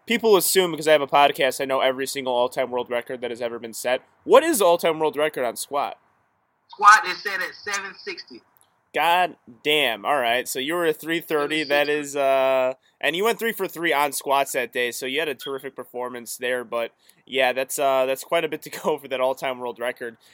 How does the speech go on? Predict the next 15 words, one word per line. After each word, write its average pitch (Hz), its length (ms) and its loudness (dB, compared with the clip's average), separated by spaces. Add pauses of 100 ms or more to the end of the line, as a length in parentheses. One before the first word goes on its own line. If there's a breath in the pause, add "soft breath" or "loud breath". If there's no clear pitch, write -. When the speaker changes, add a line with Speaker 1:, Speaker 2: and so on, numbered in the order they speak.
(140 soft breath)
Speaker 1:
And 185 240 0
one 269 240 -2
thing 370 140 -2
I 330 40 4
was 285 140 4
Speaker 2:
Yeah. - 60 -6
Speaker 1:
curious 226 280 0
about 151 200 2
while 151 160 6
watching 165 420 2
the, 147 80 -4
the 127 160 -2
hybrid, 147 460 -4 (100)
your 175 180 -2
bench 196 340 0